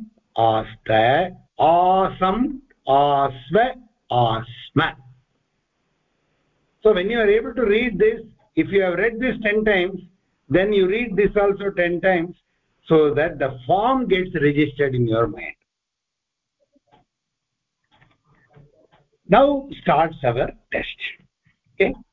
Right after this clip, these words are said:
I will be asking every one of you. So, uh, you will just,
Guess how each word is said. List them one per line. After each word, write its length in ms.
I 100
will 160
be 160
asking 720
every 260
one 300
of 140
you. 260
So, 440
uh, 280
you 260
will 260
just, 300